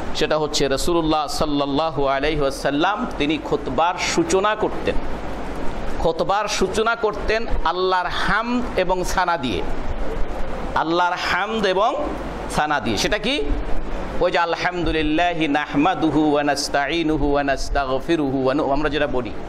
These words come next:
বলি কি না? এটা হচ্ছে আল্লাহর হামদ এবং আল্লাহর সানা।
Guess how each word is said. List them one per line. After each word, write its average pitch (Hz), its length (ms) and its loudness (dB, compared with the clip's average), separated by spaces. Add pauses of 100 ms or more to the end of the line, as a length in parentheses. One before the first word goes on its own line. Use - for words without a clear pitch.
(440)
বলি 175 160 2
কি 185 100 0
না? 156 100 0 (1300)
এটা 180 200 2
হচ্ছে 185 300 0
আল্লাহর 175 480 0
হামদ 196 460 -2
এবং 190 200 0
আল্লাহর 160 320 0
সানা। 123 320 -2